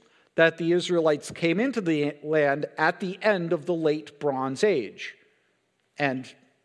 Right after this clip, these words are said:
into the transition into the Iron Age. You follow? Okay? So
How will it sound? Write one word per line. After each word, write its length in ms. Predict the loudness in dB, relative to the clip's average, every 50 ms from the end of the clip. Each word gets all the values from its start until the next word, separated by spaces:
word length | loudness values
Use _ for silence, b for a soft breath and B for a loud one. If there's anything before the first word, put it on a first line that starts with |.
| _ _
into 240 | -12 -10 -10 -8 -10
the 80 | -10 -10
transition 520 | -8 -6 -6 -4 -2 -4 -4 -4 -4 -6
into 160 | -6 -6 -6
the 160 | -4 0 2 2
Iron 280 | 2 2 0 -2 -4
Age. 300 | -8 -14 -16 -18 -18 -18 -18
You 80 | -10
follow? 440 | -6 -4 -4 -2 -2 -2 -2 -4 -6 -10 -20 _ _ b b b b b b b b
Okay? 260 | b -2 0 0 0 -2 B B B B B B B B
So 480 | -2 2 4 4 4 4 2 -2 -6